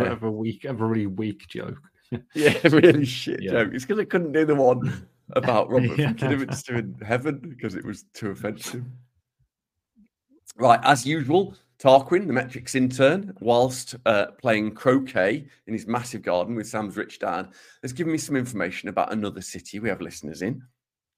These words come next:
Speaker 1: Leeds, in Yorkshire, where about one percent of our listeners are. According to Tarquin sources, legend has it that Leeds is home to an invisible castle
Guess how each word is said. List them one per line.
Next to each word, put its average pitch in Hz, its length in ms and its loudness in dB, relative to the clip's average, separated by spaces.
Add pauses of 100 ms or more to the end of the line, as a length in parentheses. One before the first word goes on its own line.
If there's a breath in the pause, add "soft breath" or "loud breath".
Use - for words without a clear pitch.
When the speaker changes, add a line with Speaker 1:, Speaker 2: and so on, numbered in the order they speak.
(460)
Speaker 1:
Leeds, 302 540 -2 (320)
in 202 240 -2
Yorkshire, 147 460 4
where 104 240 6
about 131 480 0
one 143 460 -6
percent - 340 -10
of - 100 -6
our 67 80 -2
listeners 82 400 -8
are. 53 260 -2 (1040 soft breath)
According 175 240 4
to - 140 -8
Tarquin 156 400 4
sources, - 640 -4 (340)
legend 147 300 2
has 123 200 2
it 127 120 -4
that 117 120 0
Leeds 143 280 2
is 127 100 0
home 147 200 6
to 175 100 -2
an 180 80 4
invisible 185 560 4
castle - 560 0